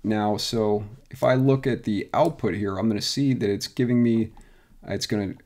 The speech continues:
say, "Oh, I'm failing all of these tests." See, it says, "I should return this, but I'm really returning this. I should return this, but I'm really returning this." That's expected. Uh,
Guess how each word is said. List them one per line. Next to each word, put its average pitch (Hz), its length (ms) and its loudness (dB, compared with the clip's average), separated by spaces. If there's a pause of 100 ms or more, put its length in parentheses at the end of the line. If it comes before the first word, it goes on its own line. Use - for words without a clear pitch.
(180)
say, 120 380 0
"Oh, 151 280 2
I'm 123 180 4
failing 131 480 0
all 107 160 2
of 98 100 -4
these 101 220 -2
tests." - 320 -6
See, 113 100 -6
it 113 80 -6
says, - 260 -6
"I - 120 -4
should 214 280 -4
return 143 380 2
this, 143 200 2
but 127 120 -2
I'm 101 100 0
really 107 200 2
returning 98 420 -4
this. - 160 -6
I - 40 -6
should 214 200 -4
return 135 400 0
this, 131 140 -2
but 117 120 -6
I'm 107 120 -6
really 101 140 -6
returning 104 420 -6
this." - 260 -10 (460)
That's 131 220 -2
expected. 180 600 -4 (680)
Uh, 52 240 -4